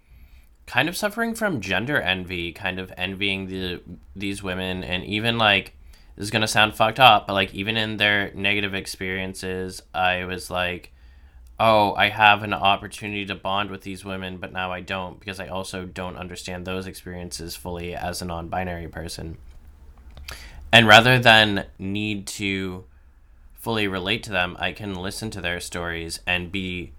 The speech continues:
find joy in their stories of survival too. Um, and I think that's what brings me into queer joy, is, like,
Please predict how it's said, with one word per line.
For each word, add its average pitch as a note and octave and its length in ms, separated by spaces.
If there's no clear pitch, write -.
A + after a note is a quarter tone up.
find C#3 320
joy A2 400
in F2+ 240
their F2+ 200
stories F2+ 440
of F2 180
survival E2+ 840
too. G#2 600
Um, G2+ 480
and A#2 160
I A2+ 80
think D3+ 280
that's A2 260
what - 220
brings F#2+ 260
me F2+ 180
into F2+ 280
queer G#2+ 400
joy, F#2 640
is, F2 200
like, F#2 220